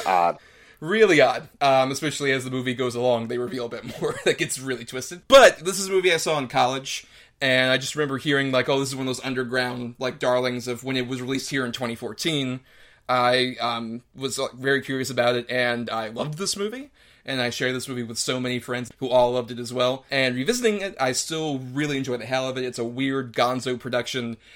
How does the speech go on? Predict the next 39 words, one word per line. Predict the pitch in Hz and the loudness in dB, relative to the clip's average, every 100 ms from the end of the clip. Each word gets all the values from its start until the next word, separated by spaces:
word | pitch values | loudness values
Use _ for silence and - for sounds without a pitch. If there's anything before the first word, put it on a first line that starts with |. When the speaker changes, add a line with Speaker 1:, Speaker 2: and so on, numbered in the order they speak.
| - | -8
Speaker 2:
that | - 120 | -4 -2
goes | 131 123 | -2 -4
into | 120 120 | -4 -8
really | 117 139 131 | -6 -6 -6
bizarre | 123 127 123 - | -2 0 0 -4
twists | - 139 - | -6 -6 -6
and | 127 | -8
turns, | 135 147 147 | -6 -6 -6
but | 139 135 | -6 -6
yet | 139 | -6
is | 131 | -4
still | - 170 160 | -4 -4 -2
very | 143 143 | -2 -2
genuine | 123 127 131 143 | -4 -6 -6 -6
at | 135 | -8
the | - | -6
same | 127 123 | -6 -4
time. | 117 123 135 190 _ - - - | -4 -4 -4 -10 _ -20 -18 -6
And | 123 | -2
I | 127 | 0
love | 131 131 | -2 -2
how | 123 | -2
it | 120 | -2
really | 123 120 | -4 -4
balances | 110 107 117 139 120 | -8 -10 -10 -8 0
that | 131 123 | 0 0
for | 131 | -6
me. | 135 240 359 160 202 _ _ _ | -4 -6 -6 -6 -10 _ _ _
But | - 165 | 2 6
Adam, | 214 185 156 | 6 4 -2
this | 156 175 | -6 -8
is | 165 - | -10 -10
the | 180 | -10
first | 170 185 185 | -2 -2 0
time | 214 185 | -2 -2
you've | 180 | -2
seen | 165 202 220 | -4 -2 -4
it, | 233 | -4
right? | 202 | -8